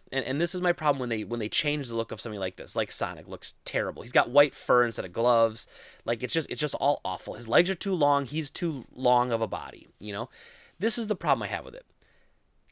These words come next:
Kids don't care if he looks like this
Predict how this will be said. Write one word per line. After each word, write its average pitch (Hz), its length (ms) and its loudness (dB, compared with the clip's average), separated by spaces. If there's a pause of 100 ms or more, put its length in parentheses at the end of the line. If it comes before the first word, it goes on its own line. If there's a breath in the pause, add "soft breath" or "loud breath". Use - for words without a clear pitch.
Kids 269 320 0
don't 185 300 4
care 254 380 4
if 175 100 -2
he 156 100 0
looks 123 240 -2
like 104 220 0
this - 520 -8